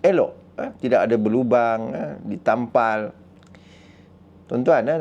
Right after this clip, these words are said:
kalau tuan-tuan tengok gambar itu, Allahu Akbar, itu bukan jalan, tuan-tuan. Eh, itu bukan taraf jalan yang orang kata apa, menghubungkan, eh, Greek dan Jeli, eh. Ah, itu yang saya kata, eh, kemalangan ini, yang kemalangan yang berlaku, yang meragut nyawa,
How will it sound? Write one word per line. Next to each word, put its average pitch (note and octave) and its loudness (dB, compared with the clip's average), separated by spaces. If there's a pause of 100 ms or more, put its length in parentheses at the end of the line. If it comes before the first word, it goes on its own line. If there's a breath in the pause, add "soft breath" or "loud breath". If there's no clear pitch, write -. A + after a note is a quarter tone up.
kalau B2+ 2
tuan-tuan B2 2
tengok B2 0
gambar A#2+ 2
itu, F2 -6
Allahu F#2 -4
Akbar, F2 -4
itu D3+ -6
bukan B2+ 0
jalan, D3 0
tuan-tuan. E3 -8 (240)
Eh, - -8
itu F#3 -2
bukan B2+ 0
taraf B2 -2
jalan B2 2
yang A2+ -2 (520 loud breath)
orang A2 -2
kata A2+ 2
apa, D3+ 0
menghubungkan, A2+ -2
eh, F#2 -4
Greek A#2+ -2
dan G#2+ -2
Jeli, B2 -2
eh. - -14 (720 loud breath)
Ah, G#2+ 2
itu G3+ 2
yang C3+ 4
saya A#2+ 2
kata, B2+ 2
eh, A#2+ 0 (400)
kemalangan D#3+ 0
ini, B2+ -2
yang C3 0
kemalangan C3+ 2
yang C#3+ 0
berlaku, A#2 0
yang A#2 2
meragut A2 0
nyawa, G#2+ 0